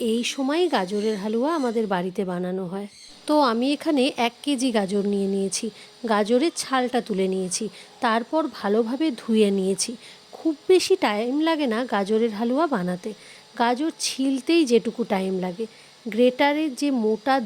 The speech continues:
দিকটা আছে, সেই দিকটা দিয়েই ছিলে নিচ্ছি। তাতে খুব সহজেই আর তাড়াতাড়ি গাজরটা গ্রেট করা যায়। দশ মিনিটের মধ্যেই আমার এক কেজি গাজর গ্রেট করা হয়ে গেল। আপনারা চাইলে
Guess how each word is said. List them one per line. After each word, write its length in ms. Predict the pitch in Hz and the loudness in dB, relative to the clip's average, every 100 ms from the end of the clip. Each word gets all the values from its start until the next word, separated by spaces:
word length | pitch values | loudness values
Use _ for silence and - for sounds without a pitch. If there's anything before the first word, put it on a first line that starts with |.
| 202 | -2
দিকটা 380 | 208 - 269 262 277 | -6 -2 0 2 0
আছে, 260 | - - 427 - - - | -2 -4 -4 -4 -16 -12
সেই 360 | - - 247 254 | -4 2 2 4
দিকটা 280 | 285 - - 311 | 0 0 2 4
দিয়েই 220 | 320 392 403 | 6 6 4
ছিলে 240 | - 202 190 | 0 0 0
নিচ্ছি। 320 | 185 180 - 220 - - _ | -2 -6 -8 -8 -14 -20 _
তাতে 180 | - 262 330 - | -4 -2 -4 0
খুব 180 | 349 339 - | 0 0 -4
সহজেই 580 | - 220 262 311 311 233 240 - _ | 0 0 0 0 2 0 -2 -14 _
আর 60 | 262 - | -8 -2
তাড়াতাড়ি 480 | 262 240 277 320 320 262 | 0 2 0 0 -2 0
গাজরটা 380 | 196 196 220 233 190 | 0 -2 -2 -4 -2
গ্রেট 220 | 190 185 - | -4 -6 -6
করা 200 | 185 185 180 | -6 -4 -6
যায়। 160 | 196 220 - _ | -10 -14 -20 _
দশ 240 | 247 233 240 294 | 2 2 2 0
মিনিটের 380 | 302 320 349 330 | 2 2 4 4
মধ্যেই 420 | 339 269 247 240 247 | 4 2 2 4 4
আমার 160 | 254 269 233 | 2 0 -2
এক 60 | 202 - | -6 -4
কেজি 260 | 262 254 269 | -4 -2 0
গাজর 240 | 269 269 349 269 | 0 2 0 2
গ্রেট 200 | 208 - - | 0 0 0
করা 180 | 254 359 | 0 0
হয়ে 200 | 247 214 170 | 2 0 0
গেল। 140 | 180 196 - - - - | -4 -8 -12 -20 -20 -4
আপনারা 440 | 269 269 330 349 349 | -2 -2 -2 -2 0
চাইলে 280 | 349 349 | 0 0